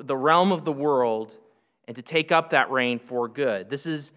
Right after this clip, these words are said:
the story of reality. This is the movement where God is going in history. And so when we understand that, when we understand that reality, that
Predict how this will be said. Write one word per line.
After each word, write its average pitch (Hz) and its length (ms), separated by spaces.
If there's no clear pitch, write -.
the 147 80
story 180 520
of 147 160
reality. 139 520
This 123 200
is 131 140
the 131 100
movement 139 760
where 135 140
God 123 260
is 120 120
going 117 280
in 117 80
history. 120 640
And 196 160
so 202 380
when 208 240
we 208 120
understand 220 840
that, 117 600
when 165 140
we 190 80
understand 208 640
that 156 160
reality, 147 640
that 175 440